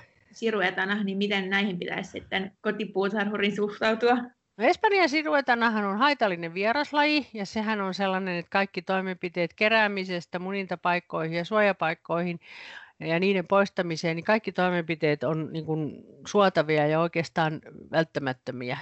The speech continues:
Speaker 2: ja, ja sen leviämistä pitää estää. Lehtokotilo on sitten meillä alkuperäinen lehtomaisten la-, alueiden laji, ja se on sitten runsastunut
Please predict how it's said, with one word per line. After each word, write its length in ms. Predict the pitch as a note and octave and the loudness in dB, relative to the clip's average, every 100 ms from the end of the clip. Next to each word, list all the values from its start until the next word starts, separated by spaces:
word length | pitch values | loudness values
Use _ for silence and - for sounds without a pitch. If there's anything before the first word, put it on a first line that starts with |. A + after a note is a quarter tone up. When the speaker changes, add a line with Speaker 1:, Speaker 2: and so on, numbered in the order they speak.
| - G#3+ - | -12 -18 -4
Speaker 2:
ja, 200 | C#3+ - - D2 - | -2 -2 -6 -12 -2
ja 160 | D#3+ | -2
sen 180 | D#3+ F3 | 2 2
leviämistä 520 | F3 E3 D3+ D3+ - | 4 2 2 -2 -4
pitää 260 | - - A2+ | -6 -4 -2
estää. 380 | C3+ - - E3+ | -2 -4 -6 2
Lehtokotilo 680 | B3+ - C#4+ A#3+ A3+ F3+ E3 | 2 2 -2 -2 0 0 0
on 80 | |
sitten 280 | D3 F3 - | -2 -8 -6
meillä 300 | E3 F3+ D#3+ | -2 0 2
alkuperäinen 760 | F3 A#3+ C4 A3+ F3+ D#3 C#3+ - | 4 2 0 0 2 2 -2 -10
lehtomaisten 800 | - F#3 G3 - A#3 A#3+ - A#3+ | -4 -2 -2 -4 0 0 0 -2
la-, 80 | A#3+ - | -2 0
alueiden 560 | G#3 G#3 G3+ G3+ G3 | -2 0 -2 -2 0
laji, 260 | G3+ G3+ G#3 - - - - - - | 2 2 0 -6 -18 -18 -20 -14 -4
ja 100 | E3+ - | -4 -4
se 300 | - - A3+ | -10 4 6
on 200 | A#3 A3 | 6 4
sitten 300 | F3+ G#3 - | 0 -6 -4
runsastunut 600 | F#3+ A3 G#3 F#3 - F#3 | -2 -2 -4 -8 -6 -6